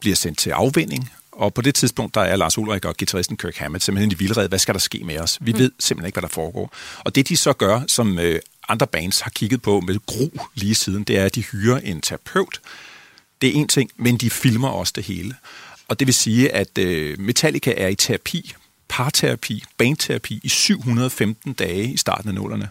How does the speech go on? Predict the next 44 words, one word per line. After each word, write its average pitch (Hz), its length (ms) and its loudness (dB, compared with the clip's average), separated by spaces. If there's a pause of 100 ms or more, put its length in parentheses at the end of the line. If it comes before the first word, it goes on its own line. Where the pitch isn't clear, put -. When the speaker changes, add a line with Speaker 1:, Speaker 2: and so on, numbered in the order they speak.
Speaker 1:
Syv - 240 0
hundrede 120 220 2
femten 101 320 -2
dage. 95 260 -2 (380)
Og - 140 -2
det 135 120 4
bliver 127 260 2
kernen 110 460 -2
i 117 60 -4
den 107 180 0
dokumentarfilm, 101 580 -4
der 98 80 -4
hedder 101 180 0
Some 85 260 -2
Kind 92 160 -8
of 92 100 -6
Monster. 90 360 -6
Jeg 92 80 0
har 101 60 2
mødt 104 180 4
musikere, 107 340 0
der 87 80 -4
siger, - 180 -2
at 95 40 -4
de 107 60 -2
simpelthen 101 160 -2
ikke - 80 -6 (160)
tør 113 60 2
se - 180 0
den 95 160 -6
her 92 120 -6
film, 113 240 -8 (300)
fordi - 220 0
de 101 160 2
er 101 60 4
ret 92 140 2
sikre 110 240 2
på, 101 180 0
at - 180 -2
det 110 340 4
kommer 92 200 -2
til - 140 0
at 104 80 0
gå 101 120 -4